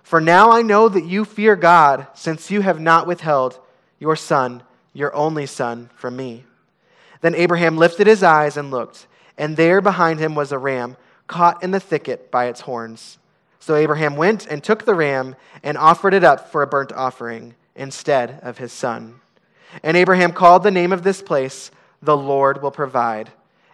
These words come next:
As it is said to this day, "In the mount of the Lord it shall be provided."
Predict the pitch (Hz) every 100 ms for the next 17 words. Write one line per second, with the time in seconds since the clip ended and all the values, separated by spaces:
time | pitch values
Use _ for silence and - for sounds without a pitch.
0 | - 151 160 180 185 190 180 208 220 226
1 | 165 147 135 135 _ _ _ 156 160 160
2 | 156 165 214 202 208 160 139 135 131 -
3 | 139 - - 147 135 131 123 131 117 117
4 | 113 107